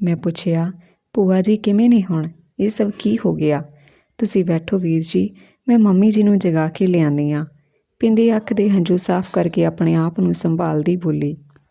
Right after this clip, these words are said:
ਅੰਦਰੋਂ ਜੀਤੀ ਨੂੰ ਜਗਾ ਕੇ ਪਿੰਦੀ ਪਾਣੀ ਦਾ ਗਲਾਸ ਲੈ ਕੇ ਆਈ ਤਾਂ ਮੈਂ ਫੇਰ ਪੁੱਛਿਆ,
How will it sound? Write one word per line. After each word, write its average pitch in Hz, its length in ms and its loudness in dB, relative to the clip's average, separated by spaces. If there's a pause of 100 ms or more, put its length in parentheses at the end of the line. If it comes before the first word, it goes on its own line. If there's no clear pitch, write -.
(420)
ਅੰਦਰੋਂ 220 280 4
ਜੀਤੀ 190 360 0
ਨੂੰ 196 140 4
ਜਗਾ 180 280 0
ਕੇ 175 160 -2
ਪਿੰਦੀ 170 320 2
ਪਾਣੀ 170 320 0
ਦਾ 170 140 2
ਗਲਾਸ 165 420 0
ਲੈ 165 140 0
ਕੇ 165 200 0
ਆਈ 160 180 2
ਤਾਂ 165 180 0
ਮੈਂ 165 160 2
ਫੇਰ 170 240 -2
ਪੁੱਛਿਆ, 165 520 -2